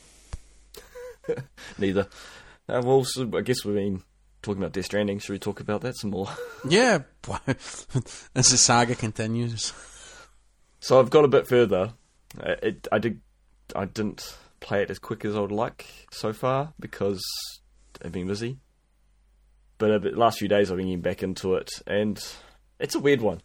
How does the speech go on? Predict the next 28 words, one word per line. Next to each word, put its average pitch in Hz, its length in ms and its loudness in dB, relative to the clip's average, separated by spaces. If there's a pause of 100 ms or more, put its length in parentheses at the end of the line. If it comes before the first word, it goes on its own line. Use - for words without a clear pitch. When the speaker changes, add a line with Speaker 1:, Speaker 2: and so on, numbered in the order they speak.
(140)
Speaker 1:
Like, 113 160 -2
it's 113 100 -6
a 135 60 -4
good 165 160 -2
game. 104 420 2
Like, 98 300 -4 (2000)
surprising 117 520 2
how 98 420 2
enjoyable 95 460 0
it - 80 -6
can 87 240 -4
be 87 360 -2 (640)
for 92 220 0
just 85 340 -6 (220)
delivering 85 440 -4
stuff. - 540 -10 (2000)
It's 101 140 -4
just, - 240 -4
I 117 80 2
find 139 240 2
the 127 40 0
pacing 107 500 -4
weird, 90 220 -4
and, 98 120 -4 (180)
and 123 140 2
not 127 200 4
in 135 140 2
the, 113 240 4